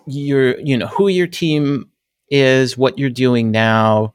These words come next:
the whole infrastructure as, as code space. We've done a couple episodes on C D K, but it'll probably be good to, to do a little level set on that and, you know, how, how stuff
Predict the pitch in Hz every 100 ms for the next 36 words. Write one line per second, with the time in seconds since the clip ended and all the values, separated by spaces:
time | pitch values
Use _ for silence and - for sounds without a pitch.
0 | _ _ _ - 107 123 120 117 - 123
1 | 113 110 - 110 - 110 104 95 - 104
2 | 95 - - 95 - - 92 92 - -
3 | _ _ _ _ 123 - 247 - - 143
4 | 170 151 165 - 160 160 156 147 143 147
5 | - - - 151 147 - 139 135 131 110
6 | 107 123 120 117 120 117 107 - 110 101
7 | 95 - _ _ - 101 110 104 107 110
8 | 107 107 101 - 107 - 104 98 98 98
9 | - _ _ _ _ _ _ _ 113 101
10 | 98 98 98 - 113 101 101 120 113 107
11 | - 120 113 - _ _ _ - - 107
12 | -